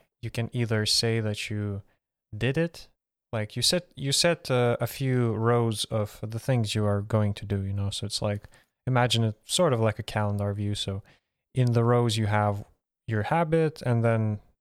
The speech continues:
in the columns you just have days. And I remember it would be, like, so sort of nice to, to always have everything filled, filled in, you know? Or I, I remember I even, I even started going to the gym, sort of. Like,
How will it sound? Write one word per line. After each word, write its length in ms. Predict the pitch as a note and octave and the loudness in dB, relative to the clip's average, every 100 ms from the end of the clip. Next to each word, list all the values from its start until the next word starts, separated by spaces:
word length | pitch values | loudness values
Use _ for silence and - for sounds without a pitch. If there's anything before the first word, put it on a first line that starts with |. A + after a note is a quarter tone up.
| _ _ _ | _ _ _
in 60 | - | -8
the 60 | A2 | -6
columns 500 | - B2+ B2 A#2 A2 | 2 2 4 2 0
you 60 | |
just 220 | G#2 G#2 | -2 -2
have 260 | - G#2+ G#2 - | -2 -4 -4 -2
days. 520 | - G#2+ G2+ G2 - - _ _ _ _ | 2 2 0 -2 -6 -8 _ _ _ _
And 220 | A2+ A2 | -2 0
I 40 | G#2+ | 2
remember 460 | A2+ C#3+ D#3+ C#3+ | 2 2 2 2
it 140 | A#2 A2 | 2 0
would 260 | A2+ G#2+ | -4 -4
be, 300 | G#2+ B2 B2 - _ _ _ | -2 -2 -2 -8 _ _ _
like, 280 | A#2+ A2+ A2 | -2 -2 0
so 460 | - D#3 C#3+ A#2+ - | 2 2 4 2 -2
sort 260 | - B2+ A#2 | -2 0 2
of 300 | G#2 - _ _ _ _ _ - | -2 -6 _ _ _ _ _ -6
nice 560 | G#2+ B2+ C3+ A#2 A2 | 0 2 2 2 0
to, 280 | - A2 G#2 | -2 -2 -2
to 220 | G2+ - | -6 -6
always 400 | G#2 B2 B2+ A2+ | 0 0 0 -2
have 220 | - B2+ B2 | 0 0 0
everything 420 | A#2 A#2 A2+ A2 | -2 -4 -4 -6
filled, 420 | - A#2+ A2+ G#2+ | -4 -2 -2 -4
filled 320 | - A#2+ A#2 | -2 0 2
in, 160 | C#3+ A2+ | 0 0
you 140 | G2 | -2
know? 240 | G2 A2 - - _ _ _ - | -2 -4 -6 -18 _ _ _ -2
Or 320 | A2+ A2 - | 0 0 -2
I, 100 | A#2+ - | -4 -2
I 60 | - | 0
remember 400 | C3 D3+ G#3+ G#3+ | 0 2 0 2
I 60 | E3 | 2
even, 420 | F3+ F3+ B2 - _ - | 2 0 0 -4 _ -4
I 120 | A#2+ | -2
even 160 | D3+ | 0
started 400 | D3+ - D3 B2+ | 0 2 0 0
going 240 | A2+ C#3 A#2+ | 2 2 2
to 120 | A#2 | -2
the 120 | G#2+ | -4
gym, 260 | G#2 D3+ D3 | -2 -2 -2
sort 320 | - G#2 G2 | -4 -4 -6
of. 160 | F#2+ - | -6 -4
Like, 240 | G#2+ G2+ | -4 -6